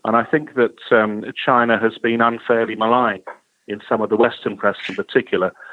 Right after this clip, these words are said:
uh, over its treatment of people in Xinjiang. Um, there are some people there that wish to create trouble, uh, and I think that the Chinese, uh, quite rightly, wish to prevent them from succeeding.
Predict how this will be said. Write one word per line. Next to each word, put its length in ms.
uh, 360
over 320
its 140
treatment 380
of 80
people 300
in 140
Xinjiang. 560
Um, 380
there 220
are 280
some 140
people 340
there 200
that 120
wish 220
to 60
create 180
trouble, 340
uh, 260
and 140
I 60
think 220
that 120
the 60
Chinese, 600
uh, 160
quite 300
rightly, 460
wish 200
to 100
prevent 360
them 140
from 200
succeeding. 600